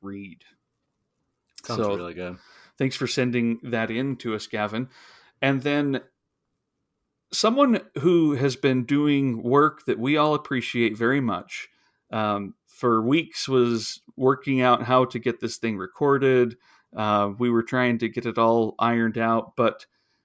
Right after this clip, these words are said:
Speaker 1: you know, he's a bookseller. And as he's posted on Instagram,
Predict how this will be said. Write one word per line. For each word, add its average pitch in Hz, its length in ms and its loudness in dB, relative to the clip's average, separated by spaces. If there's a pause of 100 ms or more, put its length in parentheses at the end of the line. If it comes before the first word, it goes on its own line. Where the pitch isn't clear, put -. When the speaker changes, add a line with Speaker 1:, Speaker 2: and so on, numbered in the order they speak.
(140)
Speaker 1:
you 120 100 -2
know, 123 240 -2 (140)
he's 131 160 -2
a 135 40 -2
bookseller. - 640 -6 (400)
And 139 540 0 (300)
as 113 160 -2
he's 113 160 -6
posted 123 460 -2
on 110 400 -2 (140)
Instagram, 117 720 -2